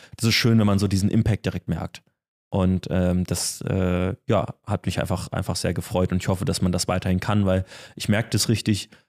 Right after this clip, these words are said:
im Nachgang, auch bei deinen Dozenten, die du hattest, du hast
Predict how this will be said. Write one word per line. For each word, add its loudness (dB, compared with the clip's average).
im 2
Nachgang, 2
auch 0
bei 0
deinen 2
Dozenten, 0
die 2
du 2
hattest, -2
du 2
hast -2